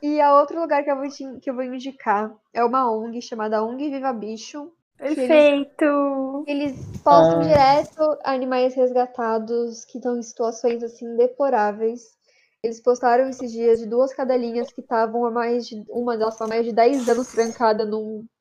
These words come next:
Speaker 1: buraco escuro. E ela tinha uma colega que tinha, tipo, uns dois anos e as duas não saíam desse buraco pra nada. Estavam desde filhotinhas. A de dez anos não sabia o que era grama, não sabia o que era nada.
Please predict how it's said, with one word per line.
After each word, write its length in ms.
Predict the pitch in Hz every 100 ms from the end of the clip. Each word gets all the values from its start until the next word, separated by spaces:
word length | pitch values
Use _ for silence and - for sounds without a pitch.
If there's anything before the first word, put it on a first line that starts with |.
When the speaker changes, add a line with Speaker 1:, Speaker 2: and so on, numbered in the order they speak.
| _ _ _ _ _
Speaker 1:
buraco 580 | 226 247 226 226 240 240
escuro. 560 | - - - 247 269 320 - _ _ _ _ - - - _ _ _ _ -
E 80 | 240
ela 160 | 226
tinha 200 | 233 254
uma 120 | 247
colega 680 | 247 254 240 233 240 240 233 _ _ _
que 200 | _ 233
tinha, 200 | 226 - 226
tipo, 240 | - 226 - _
uns 180 | 226 220
dois 320 | 226 247 262
anos 420 | 247 233 240 254 247
e 40 |
as 160 | 240 226
duas 280 | 226 247 247
não 120 | 247
saíam 480 | - 262 247 247 254
desse 200 | 254 233
buraco 320 | 247 226 240
pra 180 | 269 277
nada. 420 | 285 220 202 220 - _ _ _ _
Estavam 260 | - 233 240
desde 300 | 233 254 -
filhotinhas. 600 | 269 262 269 240 208 196
A 80 | 220
de 100 | 240
dez 200 | 247 262
anos 260 | 262 262
não 80 | 254
sabia 240 | 254 240
o 40 | 240
que 80 | 240
era 140 | 202
grama, 720 | 196 226 269 285 294 294 285 285 - _ _ _ _ _
não 80 | 240
sabia 300 | 220 233 220
o 20 |
que 100 | 240
era 120 | 254 262
nada. 520 | 262 208 202 196 208